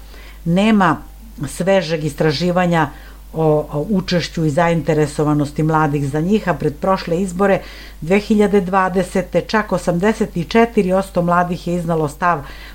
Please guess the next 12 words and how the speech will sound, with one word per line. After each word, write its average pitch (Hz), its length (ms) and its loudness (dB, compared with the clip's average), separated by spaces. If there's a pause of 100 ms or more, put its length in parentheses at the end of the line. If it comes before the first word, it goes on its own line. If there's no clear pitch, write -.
da 156 140 0
nemaju 165 520 2
učešća 165 500 0
u 151 80 2
političkim 147 680 -2
procesima. 131 720 -4 (560)
Pedeset 160 540 0
i 160 40 -4
dva 170 340 0 (100)
odsto 165 360 -2
mladih 156 460 0
se 151 300 -2